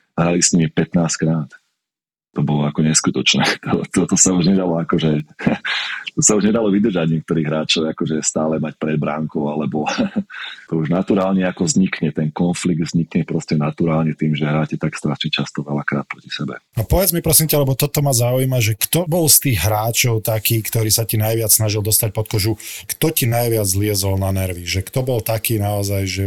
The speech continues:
Speaker 2: už si ho nemohol strpieť?
Speaker 1: Mne sa veľmi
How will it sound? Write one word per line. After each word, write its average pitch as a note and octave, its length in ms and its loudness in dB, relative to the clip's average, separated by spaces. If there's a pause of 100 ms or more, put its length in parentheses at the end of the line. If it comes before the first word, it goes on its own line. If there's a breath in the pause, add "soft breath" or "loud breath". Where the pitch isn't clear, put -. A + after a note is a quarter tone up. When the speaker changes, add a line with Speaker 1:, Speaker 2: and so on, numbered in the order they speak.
Speaker 2:
už - 160 -10
si - 140 0
ho G#2+ 100 0
nemohol G#2 340 -2
strpieť? - 640 -4
Speaker 1:
Mne F#2+ 240 6
sa G#2 160 4
veľmi G#2 280 2